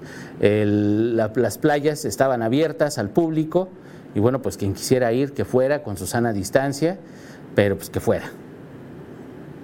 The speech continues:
Pues no, fue, la, realmente había, en la playa de Cuyutlán había pocos turistas, sí había turistas. Bueno, sí había gente en la playa,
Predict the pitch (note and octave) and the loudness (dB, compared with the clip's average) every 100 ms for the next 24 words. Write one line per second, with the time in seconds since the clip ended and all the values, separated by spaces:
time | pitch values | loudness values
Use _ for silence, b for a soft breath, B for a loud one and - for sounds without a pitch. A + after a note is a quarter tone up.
0 | - - - - - C3 C3+ G2+ A2+ A#2 | -16 -16 -16 -12 -2 2 2 0 -2 0
1 | A2+ A#2+ A#2 A2 C#3+ C#3+ D3 C#3+ D#3 F#2+ | 2 2 2 2 2 2 0 0 0 2
2 | A2+ A#2 G#2+ C3+ C3 C3 B2+ B2+ B2+ B2+ | 2 2 2 2 2 2 2 0 0 0
3 | B2 B2 G#2+ G#2 G#2 A2+ C3+ - C3+ C3+ | 0 0 2 0 0 0 -2 2 0 0
4 | - B2+ - D#3+ F3+ E3+ D#3 A#2+ A2+ - | 0 0 2 2 2 0 0 0 -2 -4
5 | D#3 - B B B B B F#3+ G3+ A#3+ | -8 -10 B B B B B 4 4 2
6 | C4 B3+ B3 G#3 F#3+ F3+ F3+ C#3+ G2 A2+ | 2 4 2 2 0 2 2 0 0 0
7 | F#2+ - | -2 -2